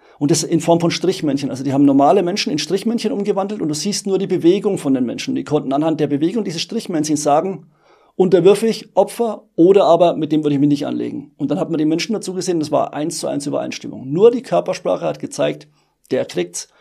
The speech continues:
und der kriegt's nicht. Und das ist schon spannend, weil die haben einfach einen, einen Blick dafür und, ja.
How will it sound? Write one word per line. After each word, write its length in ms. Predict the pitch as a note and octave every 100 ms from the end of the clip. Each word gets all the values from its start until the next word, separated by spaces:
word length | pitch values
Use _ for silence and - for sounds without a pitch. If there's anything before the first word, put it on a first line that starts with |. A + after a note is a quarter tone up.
| _ _
und 160 | C3+
der 100 | B2
kriegt's 300 | - C3 C3
nicht. 180 | A#2+ A#2
Und 100 | -
das 140 | C3+ D3
ist 80 |
schon 180 | C#3 C#3+
spannend, 460 | C3 - C3+ D3 B2+
weil 140 | B2
die 100 | B2+
haben 160 | A#2 E3+
einfach 240 | D#3+ C#3+
einen, 220 | B2+ B2+ -
einen 140 | C#3+
Blick 260 | C#3+ D#3 D3+
dafür 340 | C3+ - B2+
und, 200 | A2 G#2+ - _ _ _ - - _
ja. 240 | C#3 C3+